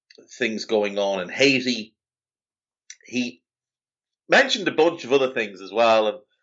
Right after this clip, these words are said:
there was some stuff on Paris Saint-Germain. He is a reputable journalist, there's no doubt about that. I will say, at the moment, he has at least one lawsuit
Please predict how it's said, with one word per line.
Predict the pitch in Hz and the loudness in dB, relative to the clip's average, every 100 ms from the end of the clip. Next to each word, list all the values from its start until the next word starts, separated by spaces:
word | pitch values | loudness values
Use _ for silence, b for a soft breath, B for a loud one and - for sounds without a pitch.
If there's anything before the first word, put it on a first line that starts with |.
| _ _ | _ _
there | 117 | -8
was | 113 | -8
some | - 107 | -8 -8
stuff | - 135 127 | 2 4 4
on | 120 107 98 - | 2 2 -2 -6
Paris | - 117 110 - | 0 2 2 0
Saint-Germain. | 110 101 90 98 113 110 110 - b b b b b _ _ _ _ _ _ _ _ _ _ _ _ _ _ _ | -4 -4 -6 -2 2 2 0 -8 b b b b b _ _ _ _ _ _ _ _ _ _ _ _ _ _ _
He | - - 185 | -18 -4 0
is | 220 190 | 2 2
a | 175 | 4
reputable | 156 143 135 117 101 | 4 4 0 -4 -6
journalist, | 95 104 95 87 85 - | -2 -2 -2 -8 -16 -12
there's | 110 | -8
no | 113 131 123 | 0 0 2
doubt | 127 113 | 4 4
about | 98 113 107 98 | 4 2 0 0
that. | 101 92 | -4 -2
I | 98 | 0
will | 139 190 | 2 2
say, | 175 156 127 | 4 4 4
at | 120 - | 0 -4
the | 131 | -2
moment, | 156 175 147 127 | 0 0 -2 -4
he | 131 | -2
has | 123 113 | 0 0
at | 113 | -2
least | 127 139 135 | -6 -6 -2
one | 127 123 | 0 2
lawsuit | 113 113 104 - 98 | 4 2 2 -4 -4